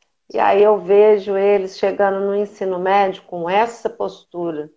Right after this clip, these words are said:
Eu conversei com o Emerson semana passada, eles se doem por absolutamente tudo.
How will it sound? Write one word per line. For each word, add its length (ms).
Eu 80
conversei 560
com 160
o 60
Emerson 420
semana 380
passada, 580
eles 180
se 200
doem 1800
por 220
absolutamente 1160
tudo. 840